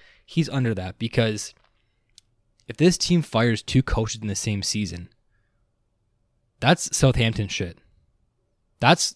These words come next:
bottom table relegation stuff from, from a club. And if this team goes down to that level, then I don't know.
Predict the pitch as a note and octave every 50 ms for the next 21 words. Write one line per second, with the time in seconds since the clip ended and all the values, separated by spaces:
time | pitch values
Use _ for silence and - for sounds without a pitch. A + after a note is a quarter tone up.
0 | _ - C3 A#2+ A#2 B2 A#2 B2+ B2+ B2 A2+ A2 - - A#2+ B2 B2 A2+ G2+ G#2
1 | G#2+ G#2 G2+ F2+ F#2 G2+ G#2+ A2 G#2+ G2 F2+ E2+ - - G#2+ - - - - -
2 | - _ _ _ _ _ _ _ _ _ _ _ _ _ _ _ _ _ _ _
3 | B2+ A#2 A2 A2 G#2 G#2 - - - A2 G2 - - - A2+ G2+ F2+ F2+ - _
4 | _ _ _ _ _ _ _ _ _ _ _ _ _ _ _ _ _ _ _ -
5 | A#2 A#2 A2+ - D3+ D3 - - - C3+ C3 B2+ B2+ A2 A#2 A#2 A2 A2+ A2+ A2+
6 | A2 G#2 G2 G2+ G#2+ A2 F#2 F#2 F#2 F2 F#2+ F#2+ F#2 F2+ F2+ E2+ _ _ _ _
7 | _ _ _ _ _ _ _ _ _ _ _ - - - - - - A2 A2 G2+
8 | G2 F#2+ F#2+ G2 F2+